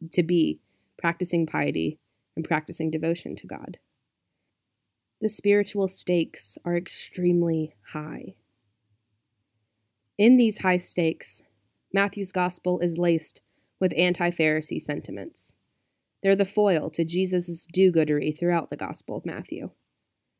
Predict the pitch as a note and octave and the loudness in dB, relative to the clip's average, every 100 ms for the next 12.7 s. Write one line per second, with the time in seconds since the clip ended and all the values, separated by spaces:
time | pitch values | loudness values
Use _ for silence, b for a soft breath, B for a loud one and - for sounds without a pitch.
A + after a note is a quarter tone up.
0 | _ - F#3+ G#3+ A3+ C4+ D4 A#3 G#3 F#3+ | _ -4 -2 0 2 2 2 2 4 4
1 | F3+ E3+ E3 E3+ - E3 E3 E3 D#3+ - | 4 4 2 0 -4 -6 -4 -4 -4 -4
2 | G3 - F3+ G3 G#3 - F#3+ F#3 F#3+ F3 | -4 0 0 2 0 2 0 2 2 0
3 | - - F#3+ F#3 F3+ - F#3+ F#3 - F#3 | 0 -2 2 2 0 -2 -4 -4 -6 -8
4 | - F#3 F#3 F#3 F#3 F#3 - F#3+ G3+ G#3 | -4 -2 -2 -2 0 -2 0 -2 0 -2
5 | G#3 b b b b b G3 F#3+ F#3+ F#3 | -4 b b b b b 4 4 4 0
6 | F#3 F3+ E3 D#3 D#3+ E3 D#3+ E3 E3 - | -2 -2 0 0 -2 -4 0 0 0 -2
7 | F3 D#3+ D#3 D#3+ - - D#3 D#3 D#3+ - | 0 0 -2 -6 -8 -6 -6 -6 -8 -8
8 | D3+ - G#2+ D3 - _ _ _ _ - | -8 -8 -8 -8 -12 _ _ _ _ 0
9 | F#3+ F#3+ G3 F#3+ F#3+ - F#3 F#3+ F#3 F#3 | 2 4 4 4 2 0 -4 -4 -2 -2
10 | - F3 E3 - E3+ - - B3 - G#3+ | -2 -4 -4 -6 -8 -6 -4 -4 -2 -2
11 | G#3 - F#3 F#3+ F3+ G3+ G3 F#3 - F3+ | -2 -6 -4 -2 0 0 2 0 -2 -4
12 | - D#3 - F2 - - - | -4 -8 -8 -10 -12 -14 -18